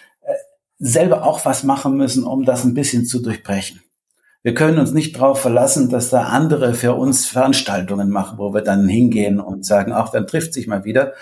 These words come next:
Man muss, glaub ich, inzwischen selber was machen, weil die Großen wie Random House und so,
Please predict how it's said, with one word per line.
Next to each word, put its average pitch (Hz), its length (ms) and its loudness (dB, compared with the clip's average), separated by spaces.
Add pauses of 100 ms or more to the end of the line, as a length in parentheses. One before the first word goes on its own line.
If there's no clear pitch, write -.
(360)
Man 113 160 2
muss, 165 180 0
glaub 139 240 2
ich, 143 240 -8 (300)
inzwischen 139 560 0
selber 127 400 2
was 110 220 -4
machen, 123 360 0
weil 107 200 0
die 113 120 -6
Großen 131 580 0
wie 107 120 -4
Random 120 480 0
House 120 240 0
und 120 80 -2
so, 113 240 -2